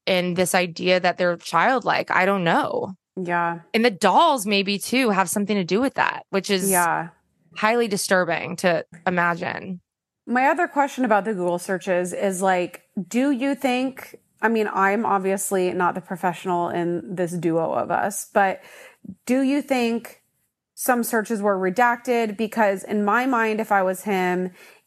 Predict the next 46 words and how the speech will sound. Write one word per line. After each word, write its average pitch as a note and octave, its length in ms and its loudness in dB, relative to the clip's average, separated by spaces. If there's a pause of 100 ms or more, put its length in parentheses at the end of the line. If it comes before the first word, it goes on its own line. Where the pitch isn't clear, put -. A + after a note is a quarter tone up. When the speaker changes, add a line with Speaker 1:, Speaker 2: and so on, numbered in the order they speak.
(120)
Speaker 2:
and, F#3 580 0 (100)
like, F#3+ 220 0
say G#3+ 320 0
he G#3 120 0
was G3 120 0
listening G3+ 360 0
to F#3+ 100 -6
an G3 100 2
Unraveled, F3+ 540 0
or F3+ 100 0
say A3+ 240 0
he A3+ 140 -2
was A3+ 100 -2
kind A3+ 180 -2
of G3 100 -2
doing G3 260 0
this F#3 200 -4
research G3 500 -2
of F#3+ 120 -2
other, F#3 520 0 (680)
of G#3 200 0 (320)
other C4+ 180 2
suspects, B3+ 480 0
he C#4+ 80 0
was B3+ 80 2
obviously D#4 340 0
not B3 160 2
on A3+ 120 0
anybody's G3 340 0
suspect - 460 -4
list, - 240 -6
right? G3 280 0 (260)
So G3+ 360 2
I G#3 80 2
think C4 180 0
the B3 120 -2
only C4 260 0
person C4 320 0
he B3 120 0
looked G#3 340 0
up - 420 0 (520)
was F#3 680 2
Speaker 1:
John G3+ 220 4
Bitrolf. F3 500 0 (560)
Speaker 2:
John A3+ 240 2
Bitrolf. F#3 600 -2